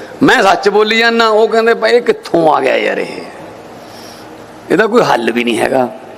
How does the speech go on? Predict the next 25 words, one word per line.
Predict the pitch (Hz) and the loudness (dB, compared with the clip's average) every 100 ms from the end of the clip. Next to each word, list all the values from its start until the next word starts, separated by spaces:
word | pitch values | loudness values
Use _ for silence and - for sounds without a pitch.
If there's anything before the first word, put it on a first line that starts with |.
| - | -8
ਮੈਂ | 143 | -2
ਕਿਹਾ, | 156 160 | 0 2
"ਅਸੀਂ | 160 | 2
ਮਾਲਵੇ | 143 123 127 123 117 | 2 0 0 0 0
ਵਾਲੇ | 110 | 0
ਹਾਂ, | - 139 - - - - - | -2 -4 -8 -18 -18 -4 2
ਜਾਂ | 208 | 4
ਤਾਂ | 208 220 | 4 2
ਆਉਂਦੇ | 196 180 175 | 4 4 4
ਹੀ | 180 175 | 4 4
ਨਹੀਂ।" | 165 143 - - - - - - - - - - - - - - - - - - | 2 0 -8 -16 -16 -16 -18 -18 -18 -18 -20 -20 -20 -20 -20 -20 -20 -20 -20 -8
ਸਾਰੀ | - 208 269 240 220 | 2 4 4 2 0
ਜ਼ਿੰਦਗੀ | 180 202 202 208 | 2 2 2 2
ਆ | 233 | 2
ਤੀਹ | 233 240 | 2 0
ਚਾਲੀ | 233 233 | 0 0
ਕਿਲੋਮੀਟਰ | 202 214 202 190 190 | 0 2 2 2 0
'ਚ | 175 | 0
ਖੋਖਰ | 185 - 190 | 0 2 0
ਭੂਆ | 185 214 185 | 2 2 4
ਹੈ, | 202 | 4
ਦੂਜੀ | 185 170 180 | 2 0 2
ਭੂਆ | 202 202 | 2 2
ਸ਼ੇਰੋਂ | - 170 160 180 | 2 0 2 2
ਹੈ, | 196 | 0